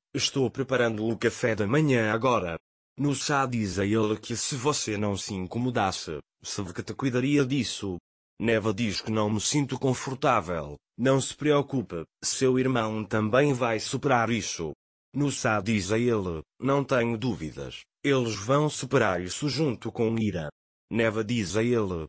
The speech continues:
"Acho que você não sabe o que está acontecendo." Quando Nusa ouve isto, vai imediatamente a Afif e pergunta o que se passa.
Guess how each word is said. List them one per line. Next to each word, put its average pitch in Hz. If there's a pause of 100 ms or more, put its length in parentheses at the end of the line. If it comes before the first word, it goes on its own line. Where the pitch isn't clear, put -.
(140)
"Acho 107
que -
você 107
não 113
sabe 113
o 104
que 117
está 139
acontecendo." 110 (400)
Quando 160
Nusa 139
ouve 117
isto, 82 (200)
vai 107
imediatamente 113
a 107
Afif 117
e 123
pergunta 123
o 113
que -
se -
passa. 87